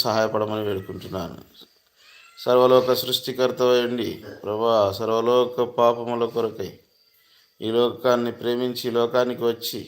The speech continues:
పరిశుద్ధుడిగా, నీతిమంతుడిగా, నిష్కల్మషుడిగా జీవించి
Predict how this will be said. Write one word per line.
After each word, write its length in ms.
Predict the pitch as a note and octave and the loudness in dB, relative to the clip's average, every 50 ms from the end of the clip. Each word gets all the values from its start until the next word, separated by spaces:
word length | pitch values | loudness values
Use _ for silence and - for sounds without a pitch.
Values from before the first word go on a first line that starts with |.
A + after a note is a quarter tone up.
| - - _ _ _ _ _ - | -16 -20 _ _ _ _ _ -6
పరిశుద్ధుడిగా, 640 | B2+ A#2+ B2 - C#3 A#2+ B2+ B2+ A#2+ B2 A#2+ A#2+ A#2+ A2+ A2+ | -6 -6 -6 -6 -6 -6 -4 -4 -2 -2 0 0 0 0 -2
నీతిమంతుడిగా, 680 | A#2+ A#2+ A#2+ C3 B2+ B2 B2 A#2+ B2 A#2+ A#2+ A#2+ A2+ G2+ - - - _ _ _ _ _ _ _ _ _ _ _ _ _ _ _ - | -4 -6 -6 -6 -4 -4 -4 -4 -4 -2 0 0 -2 -2 -4 -8 -16 _ _ _ _ _ _ _ _ _ _ _ _ _ _ _ -6
నిష్కల్మషుడిగా 880 | A#2+ B2+ B2+ - - C#3+ C#3 C#3 C3 C3 B2+ C3 C3+ C3 B2+ B2 B2 B2+ A#2 G#2+ A2+ | -4 -4 -4 -2 0 0 0 2 0 -2 -4 -2 -2 0 2 2 2 2 2 0 -2
జీవించి 480 | A#2+ A2+ A2 A2 G#2+ G2+ - - - | -4 -4 -4 -4 -6 -6 -8 -10 -10